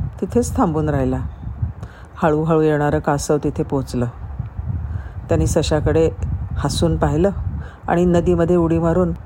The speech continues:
पलीकडच्या काठावर पोहत पोचला सुद्धा. शर्यत कासवाने जिंकली. सशाच्या वेगक्षमतेच्या वर कासवाने स्वतःच्या बुद्धिक्षमतेने मात दिली होती.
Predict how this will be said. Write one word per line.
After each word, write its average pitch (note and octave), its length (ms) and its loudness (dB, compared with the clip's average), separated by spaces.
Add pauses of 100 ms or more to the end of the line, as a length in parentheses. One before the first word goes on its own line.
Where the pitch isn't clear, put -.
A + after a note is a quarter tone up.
(240)
पलीकडच्या E3 480 2
काठावर D#3+ 580 2
पोहत D#3 520 2
पोचला C#3 460 2
सुद्धा. - 280 -2 (920)
शर्यत D3+ 380 4 (100)
कासवाने C#3 460 2
जिंकली. C3 380 2 (1200)
सशाच्या G3 680 2
वेगक्षमतेच्या F#3 1160 0 (920)
वर E3+ 280 2 (480)
कासवाने F3 500 2
स्वतःच्या E3 520 2
बुद्धिक्षमतेने D#3+ 920 0
मात C#3 180 2
दिली B2 300 0
होती. A#2+ 280 -2